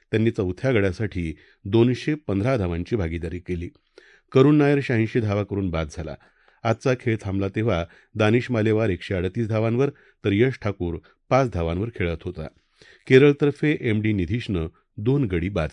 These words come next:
केले. रक्तदानाविषयी जनजागृती करण्यासाठी ब्लड डोनर मोटिव्हेशन कमिटीनं आज मुंबईत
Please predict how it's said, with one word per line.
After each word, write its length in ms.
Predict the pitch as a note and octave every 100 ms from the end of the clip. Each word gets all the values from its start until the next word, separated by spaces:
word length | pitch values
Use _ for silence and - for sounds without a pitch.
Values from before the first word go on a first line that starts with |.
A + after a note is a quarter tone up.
| -
केले. 200 | D2 D2+ - _ _ _ _ _ _ _ _ B2+
रक्तदानाविषयी 920 | C3 - E3+ E3+ F3 E3+ D#3+ E3 E3+
जनजागृती 580 | C3+ C3 C3 C3 B2+ C3
करण्यासाठी 680 | C3+ B2 B2 - B2 - B2+
ब्लड 300 | G#2 G#2+ G#2+
डोनर 260 | G#2+ G#2+
मोटिव्हेशन 600 | G#2 G2 F#2 G2 F#2+ G2
कमिटीनं 560 | F#2+ F#2 F#2+ G#2 G#2+ B2+
आज 220 | - F#2+
मुंबईत 440 | F#2 F2+ G#2+ F#2